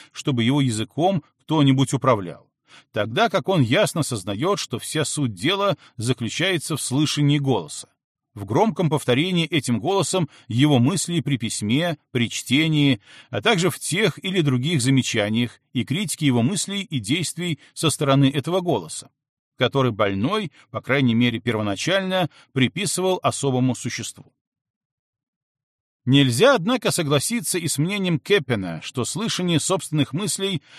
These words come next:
основано на ложном истолковании слухового звучания слов.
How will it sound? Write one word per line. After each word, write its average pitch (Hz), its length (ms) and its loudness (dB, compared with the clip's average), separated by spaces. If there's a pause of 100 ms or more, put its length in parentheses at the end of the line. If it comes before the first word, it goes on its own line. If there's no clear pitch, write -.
(120)
основано 202 600 0
на 143 200 6
ложном 175 480 2
истолковании 165 880 -2 (160)
слухового 147 640 2
звучания 120 560 2
слов. - 480 -8